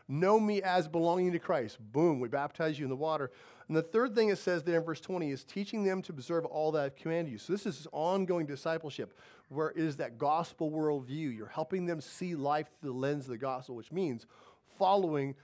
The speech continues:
the amazing, wonderful, spotless, wise, loving, merciful King Jesus. To live as a citizen of the perfect King,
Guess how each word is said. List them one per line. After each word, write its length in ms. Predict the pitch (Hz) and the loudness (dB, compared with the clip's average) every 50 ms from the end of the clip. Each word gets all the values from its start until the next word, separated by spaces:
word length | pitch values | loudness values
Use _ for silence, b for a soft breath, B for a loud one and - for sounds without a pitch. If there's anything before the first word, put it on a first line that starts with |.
| b b - | b b -2
the 60 | 156 | 0
amazing, 720 | 147 151 156 165 185 190 208 208 156 180 165 151 156 156 - | 0 2 4 4 4 4 4 2 2 2 2 2 0 -2 -6
wonderful, 720 | 151 139 143 156 185 202 208 202 185 - - 135 123 131 123 | -6 -2 2 4 4 6 6 4 2 2 0 -4 -4 -4 -4
spotless, 800 | - - - - 214 202 196 202 185 170 143 143 139 135 - 143 | -8 -12 -6 2 4 6 6 4 2 0 -4 -6 -6 -6 -8 -12
wise, 640 | 135 135 160 190 180 180 170 156 151 151 147 131 | -8 -2 2 4 4 6 4 4 2 2 0 -2
loving, 500 | 127 127 127 156 185 196 185 175 160 143 | -2 0 2 4 4 4 2 0 -4 -2
merciful 480 | 135 143 175 190 202 196 - 143 135 131 | -2 0 2 2 2 0 -2 -10 -10 -10
King 300 | - - - 165 147 135 | -10 -6 -4 -4 -2 -2
Jesus. 560 | 120 143 180 214 156 110 90 - - - - B B B B B B B - | -2 -4 -4 -4 -4 -6 -8 -14 -16 -20 -20 B B B B B B B -2
To 60 | 151 | -2
live 280 | 143 156 175 202 233 233 | 0 8 10 10 10 10
as 80 | 202 196 | 8 -2
a 80 | 180 | -4
citizen 640 | 147 - - 233 247 247 214 - - - 147 131 123 B B B B B B | -4 -2 2 2 4 4 2 0 0 0 0 0 -2 B B B B B B
of 80 | 180 185 | -4 -4
the 60 | 208 | -4
perfect 420 | - - 240 254 - - 226 - - | 0 2 0 0 0 0 -10 -12 -6
King, 400 | - 226 254 262 196 131 110 | 0 2 2 2 2 0 -4